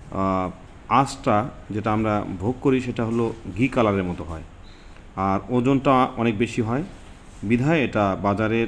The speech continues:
চাহিদাও অনেক বেশি হবে, বাণিজ্যিকভাবে লাভবান হওয়া যাবে।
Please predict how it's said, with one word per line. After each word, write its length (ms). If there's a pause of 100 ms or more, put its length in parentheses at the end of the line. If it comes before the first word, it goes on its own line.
চাহিদাও 400
অনেক 220
বেশি 220
হবে, 260 (480)
বাণিজ্যিকভাবে 640
লাভবান 420
হওয়া 120
যাবে। 160